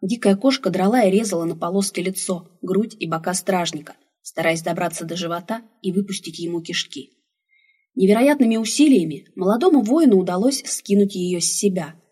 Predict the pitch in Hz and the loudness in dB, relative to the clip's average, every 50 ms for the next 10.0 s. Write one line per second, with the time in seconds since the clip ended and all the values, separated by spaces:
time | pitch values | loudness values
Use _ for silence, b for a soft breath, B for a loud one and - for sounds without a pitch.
0 | _ _ _ _ _ _ _ - 185 190 - 185 - 196 190 190 190 - 208 190 | _ _ _ _ _ _ _ -6 -6 -4 -2 -2 2 4 4 4 4 4 4 4
1 | 185 185 185 180 - - 226 214 202 185 170 - - - 165 160 160 165 160 160 | 6 4 4 2 2 -2 0 0 2 0 -2 -6 -6 -6 -4 -4 -4 -4 -4 -4
2 | 156 160 160 - - 165 160 160 165 165 - - - 170 151 - - _ _ _ | -4 -6 -6 -6 -6 -8 -6 -6 -4 -2 -2 -2 -2 -6 -8 -10 -14 _ _ _
3 | _ _ _ _ _ - - 185 190 190 196 - 196 196 202 196 - 254 247 - | _ _ _ _ _ -4 2 4 4 4 4 4 4 6 6 4 4 0 -2 -2
4 | - 202 175 165 170 170 165 170 170 170 202 196 202 - 170 165 165 165 - 185 | -4 -8 -8 -6 -4 -4 -4 -4 -2 0 0 0 0 -2 -6 -6 -8 -8 -6 -2
5 | 190 214 233 - - - 175 165 170 165 - - 180 180 180 180 165 - - 170 | -2 -2 -2 -4 -8 -8 -6 -6 -4 -4 -4 -4 -4 -2 -2 -4 -4 -6 -6 -6
6 | 170 175 175 165 180 165 165 165 160 - - - 208 - _ b b b b b | -4 -4 -4 -4 -4 -6 -6 -6 -10 -10 -12 -16 -20 -20 _ b b b b b
7 | b b b b b - 190 - - 247 320 269 254 202 196 - 160 - - 170 | b b b b b -12 -10 -2 2 2 4 6 4 4 4 0 -6 -6 -6 -8
8 | 165 - 233 262 262 - - 170 156 156 - 165 160 160 165 - - 196 196 196 | -6 -2 0 0 0 0 -2 -4 -6 -8 -10 -8 -6 -6 -6 -4 -2 -2 -2 -2
9 | - - 160 165 165 170 165 - - 170 165 160 160 196 247 247 226 214 214 | -2 -6 -6 -6 -6 -6 -6 -4 -6 -6 -4 -4 -2 0 0 0 0 -2 -8